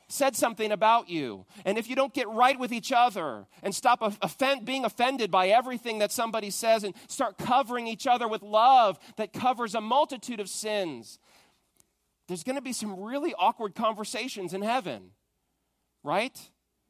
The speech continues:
Like, you know, "Hey, um, I just, I wanted to come over to this side of the Golden Street and just tell you about that thing that I was saying behind your back. I'm so sorry about," right? He,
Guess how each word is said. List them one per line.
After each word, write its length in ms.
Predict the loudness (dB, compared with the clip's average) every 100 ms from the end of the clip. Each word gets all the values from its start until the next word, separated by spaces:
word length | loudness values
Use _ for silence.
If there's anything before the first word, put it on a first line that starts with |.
| _ _
Like, 240 | -2 -2 -2
you 60 |
know, 140 | -2 -2
"Hey, 360 | -2 -2 -2
um, 340 | 0 0 -2 -4
I 80 | -10
just, 280 | -10 -14 -18 _
I 80 | -6
wanted 200 | -4 -4
to 60 | -6
come 180 | -6
over 220 | -4 -4 -6
to 120 | -8
this 120 | -8
side 280 | 0 0 0
of 80 | -4
the 60 |
Golden 280 | -4 -4 -6
Street 320 | -10 -10 -10
and 80 | -10
just 160 | -12 -4
tell 240 | 0 0
you 220 | -2 -6 -10 -20 -20 -8
about 260 | -4 -2 0
that 180 | -2
thing 160 | -2 -2
that 100 | 0
I 60 | -2
was 100 | -4
saying 260 | -6 -4
behind 280 | -4 -4 -6
your 80 | -6
back. 380 | -2 0 0 _
I'm 180 | -12 -12
so 460 | -10 -4 -2 -4 -8 _ _ _ _
sorry 440 | -16 -4 -2 0 -2
about," 280 | -2 -2 2
right? 240 | 0 0
He, 200 | -4 -6